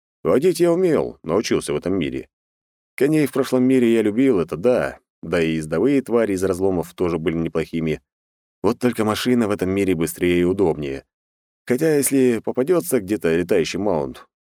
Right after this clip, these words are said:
нужно будет брать. Это все вертолеты, самолеты. Звук аварийного предупреждения отвлек меня от езды. Это пиликнул сигнал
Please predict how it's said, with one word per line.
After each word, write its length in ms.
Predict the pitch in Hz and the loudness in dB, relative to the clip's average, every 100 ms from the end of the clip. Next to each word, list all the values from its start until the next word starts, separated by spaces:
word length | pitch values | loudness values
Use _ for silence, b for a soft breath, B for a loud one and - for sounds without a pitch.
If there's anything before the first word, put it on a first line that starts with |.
| _ | _
нужно 320 | 85 95 107 | -2 0 0
будет 240 | 95 107 78 | -2 -4 -2
брать. 340 | 85 92 - _ _ _ _ - | -2 -2 -6 _ _ _ _ -6
Это 220 | 85 117 | -2 -2
все 160 | - 95 | 0 -2
вертолеты, 680 | 92 - 78 123 113 - | -2 -2 0 2 0 -4
самолеты. 800 | 73 - 78 69 82 104 87 78 - _ _ _ _ _ _ _ _ _ - | -8 -6 -6 0 0 0 -2 -10 -10 _ _ _ _ _ _ _ _ _ -10
Звук 440 | 65 98 135 123 - | -6 0 0 0 -6
аварийного 520 | 76 80 85 87 78 | -2 0 0 0 -2
предупреждения 840 | 73 73 71 80 78 110 104 98 85 | -4 -8 -6 -6 -2 -2 0 0 -2
отвлек 500 | - 82 85 98 87 | -8 -8 -2 -2 -2
меня 160 | 85 | -4
от 100 | 85 | -4
езды. 480 | 98 107 87 65 - _ _ _ _ - | -6 -4 -4 -6 -10 _ _ _ _ -2
Это 260 | 135 139 | 0 0
пиликнул 480 | 139 127 127 113 113 | 0 0 0 0 -4
сигнал 480 | 107 90 92 107 | -2 -2 0 0